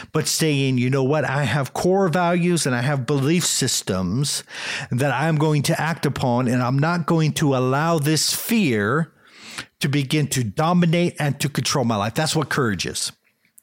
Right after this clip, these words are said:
Okay. So we have this mindset that courage is like the absence of fear, and busting down that misconception is truly important. So number two, facing your fears. Uh, Seneca said this,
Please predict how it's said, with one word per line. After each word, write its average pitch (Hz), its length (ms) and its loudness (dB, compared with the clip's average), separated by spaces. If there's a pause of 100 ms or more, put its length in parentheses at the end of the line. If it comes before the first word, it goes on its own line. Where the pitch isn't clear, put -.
(220)
Okay. 101 300 -4 (360)
So - 140 0
we 147 120 2
have 170 200 0
this 151 160 0
mindset 160 600 0
that 127 320 -2
courage 156 460 0
is 120 160 -2
like 123 200 -2
the 151 120 -2
absence 135 400 -2
of - 80 -2
fear, 120 460 -2 (320)
and 123 320 -4
busting 180 480 2
down 143 360 0
that 127 220 0
misconception 139 760 -2
is 107 80 -2
truly 123 260 0
important. 113 340 -2
So 139 80 -2
number 147 200 0
two, 143 280 0 (220)
facing 185 540 0
your 101 180 0
fears. - 480 -4 (2000)
Uh, 120 320 0
Seneca 147 580 0
said 113 280 -2
this, - 480 -2